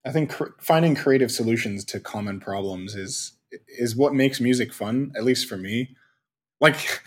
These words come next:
<laughs> uh, recently I was making a, a, a s-, a, like, a more poppy, glitch, glitchy, glitch hoppy, I guess, kind of song, but in a more p-, modern way.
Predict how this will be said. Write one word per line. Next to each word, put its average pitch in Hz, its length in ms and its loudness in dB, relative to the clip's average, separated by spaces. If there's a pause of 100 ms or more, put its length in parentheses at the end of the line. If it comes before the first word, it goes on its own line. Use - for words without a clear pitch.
<laughs> - 120 -10
uh, 139 220 4
recently 165 380 0
I 147 40 4
was 143 140 2
making 143 280 0
a, 123 80 2
a, 113 320 -2
a 117 40 -8
s-, - 240 -6
a, 135 80 -2
like, 123 180 -2
a 117 40 -2
more 123 240 -4
poppy, 120 760 0 (220)
glitch, 135 380 -2 (140)
glitchy, 135 520 0
glitch 143 200 -2
hoppy, 180 460 -2
I 170 40 -6
guess, 170 200 -4
kind 185 160 -6
of 170 60 -8
song, 185 300 -4
but 120 220 -4
in 120 140 -8
a 113 60 -4
more 113 260 -4
p-, - 100 -20 (100)
modern 120 340 -4
way. 120 340 -6